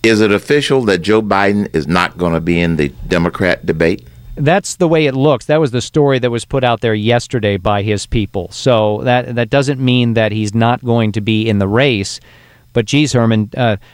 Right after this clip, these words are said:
Speaker 2: I mean, if you watch Hillary Clinton raise twenty-eight million and Bernie Sanders raise twenty-four million, wouldn't you wanna get in that race pretty quick to catch up a little?
Speaker 1: If you were gonna be serious about it, unless
Speaker 2: Yeah.
Speaker 1: he, unless he's got people sitting there with their checkbooks on hold,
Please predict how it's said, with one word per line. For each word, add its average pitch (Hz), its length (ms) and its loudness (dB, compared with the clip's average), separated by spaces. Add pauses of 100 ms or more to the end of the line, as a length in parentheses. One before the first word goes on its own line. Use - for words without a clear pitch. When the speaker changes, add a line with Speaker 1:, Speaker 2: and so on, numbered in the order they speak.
(100)
Speaker 2:
I 123 80 -2
mean, 123 320 2
if 127 240 -10
you 175 140 2
watch 131 640 0
Hillary 127 400 0
Clinton 127 320 0
raise 113 280 0
twenty-eight 123 600 0
million 117 480 2
and 113 180 -4
Bernie 120 260 2
Sanders 110 460 -2
raise 110 260 0
twenty-four 120 640 -2
million, 104 500 0 (140)
wouldn't 139 240 2
you 139 80 2
wanna 131 240 2
get 123 180 0
in 139 120 2
that 131 160 2
race 131 240 -2
pretty 135 240 -2
quick 131 300 -2
to 113 200 2
catch - 380 -4
up 135 160 -2
a 139 40 -2
little? 143 400 0
Speaker 1:
If 82 160 -2
you 85 140 0
were 80 80 0
gonna 80 220 0
be 76 100 -2
serious 98 380 0
about 69 320 0
it, 123 100 -4
unless 76 500 0
Speaker 2:
Yeah. 85 60 0
Speaker 1:
he, 82 140 -2
unless 85 400 0
he's 85 240 -2
got 85 320 -2
people 85 340 -4
sitting 85 340 0
there 80 160 0
with 78 140 -2
their 76 100 -4
checkbooks 98 600 -4
on 73 200 0
hold, 101 500 0